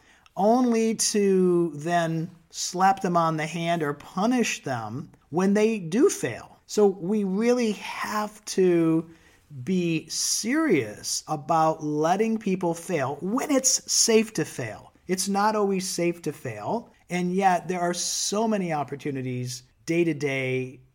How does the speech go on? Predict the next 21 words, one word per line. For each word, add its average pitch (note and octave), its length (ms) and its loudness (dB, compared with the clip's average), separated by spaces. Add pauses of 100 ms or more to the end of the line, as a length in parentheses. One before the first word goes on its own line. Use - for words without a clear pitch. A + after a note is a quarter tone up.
(120)
where F3+ 340 0
it E3+ 80 0
is E3+ 120 0
safe A#2+ 300 -4
to A#2 100 -12
fail. - 440 -14 (160)
And D#3+ 180 -2
so E3+ 220 2
when G#3+ 260 0
it A3 140 2
is, B2 640 -4 (380)
we G3+ 300 -2
should A3+ 220 -2
be G3+ 180 0
okay G#3 500 0
with F3 220 0
someone D#3 880 -2
not D3+ 400 -2
necessarily D#3 720 -2
getting D3 520 -4
the C#3 160 -6